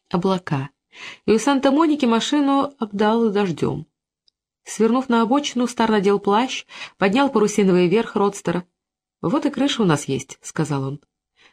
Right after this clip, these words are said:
Дворники пощёлкивали на ветровом стекле уютно, как маятник высоких старинных часов.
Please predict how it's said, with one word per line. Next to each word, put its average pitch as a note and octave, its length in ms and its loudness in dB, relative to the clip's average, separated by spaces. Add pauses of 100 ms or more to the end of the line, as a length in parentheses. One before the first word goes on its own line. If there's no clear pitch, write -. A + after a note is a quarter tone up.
(100)
Дворники B3 480 0
пощёлкивали A3+ 680 0
на G#3 60 2
ветровом G3+ 400 2
стекле - 360 0
уютно, E3+ 500 2
как D3+ 240 -2
маятник G#3 460 0
высоких G#3 420 -2
старинных F3+ 440 -2
часов. - 600 -10